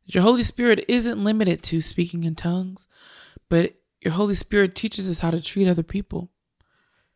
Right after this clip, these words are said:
Your Holy Spirit teaches us how to talk, how to walk, how to live. And God, for those that are seeking your spirit, I pray that you fill them. I pray that you take anything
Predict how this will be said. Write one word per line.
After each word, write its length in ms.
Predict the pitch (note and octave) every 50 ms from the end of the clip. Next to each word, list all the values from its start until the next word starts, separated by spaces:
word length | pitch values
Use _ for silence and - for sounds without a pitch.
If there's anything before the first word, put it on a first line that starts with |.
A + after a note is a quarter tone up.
| _ _ _ _ _ _
Your 140 | E3+ E3+
Holy 240 | F3 G#3+ A#3 A3+ G#3
Spirit 580 | F#3+ - _ - G#3 G#3 G#3+ G3+ F#3 F3 - _ _ _ _ _ _ _
teaches 340 | - - G#3 G#3 G3 F#3 F#3
us 120 | F3+ -
how 120 | F3+ F3+
to 80 | E3+ D#3+
talk, 760 | - _ - - - G#3 - - - _ - - - - _ _ _ _ _ _ _
how 180 | - - - F3+
to 80 | E3+
walk, 720 | D#3+ D3+ D3+ D3+ E3 F#3+ G3+ F#3 - - _ _ - - -
how 160 | - - F#3+
to 60 | F3+ E3+
live. 680 | E3+ E3 E3 F3 F#3+ G3 F3 E3 D#3+ - - - - _ _ _ _ - - - - - - _ _ _
And 120 | - F3+
God, 220 | F3+ G3+ G#3+ A3 G3+
for 100 | - G3+
those 320 | F3+ G3 G#3 A3 A3 G#3
that 100 | G3+ F#3
are 80 | F3 E3
seeking 440 | - - - - G3 - G3+ F#3 F3
your 120 | E3 D#3+
spirit, 340 | - - - - G3+ F#3+ F3+
I 60 | F3+
pray 240 | - - - G3+ G#3
that 220 | F#3 E3+ - -
you 60 | D#3+
fill 280 | D3+ - - F#3+ F#3 F3+
them. 220 | D#3+ D#3 D#3+ E3 _ _ _ - - _ _ - - - - - - -
I 60 | -
pray 180 | - - G3+ G#3
that 180 | G3+ F#3+ -
you 80 | - F3
take 260 | - - G3 - -
anything 420 | - G#3+ A3 A#3 A3 - G#3+ G3